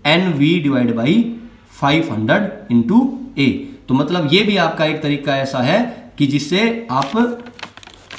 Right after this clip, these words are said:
मतलब indirect method से आप distance की value निकाल सकते हैं। चलिए आगे हम, ये तो length का matter था, आगे हम मास के बारे में बात करते हैं।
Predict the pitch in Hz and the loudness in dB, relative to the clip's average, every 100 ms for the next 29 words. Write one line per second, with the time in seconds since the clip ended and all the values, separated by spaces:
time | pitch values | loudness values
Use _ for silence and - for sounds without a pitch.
0 | - - 196 208 220 220 247 202 180 - | -8 -4 0 2 2 4 2 2 0 0
1 | 143 165 165 151 180 240 - - - 165 | -2 -2 0 0 0 -2 -2 -8 -2 -2
2 | 180 156 151 156 147 139 220 - - - | 0 -2 -2 -4 -4 0 0 0 -8 -12
3 | - 175 175 131 117 - 101 95 92 - | 0 0 2 0 -4 -10 -12 -12 -14 -20
4 | - - - 135 160 190 190 151 151 170 | -20 -20 -8 -2 2 2 2 -2 0 0
5 | 160 170 180 - - - - - - 151 | 0 0 -2 -6 -16 -20 -20 -20 -8 -2
6 | 165 185 151 208 - 196 - - - 139 | 2 4 4 2 0 0 2 -2 -4 -4
7 | 143 139 139 151 190 - 147 165 160 160 | -2 -4 -2 -2 -2 -4 -2 0 0 2
8 | 156 190 202 180 147 143 135 131 123 123 | 2 2 0 0 0 0 0 -2 -4 -6
9 | - 123 160 202 | -4 -2 -2 -6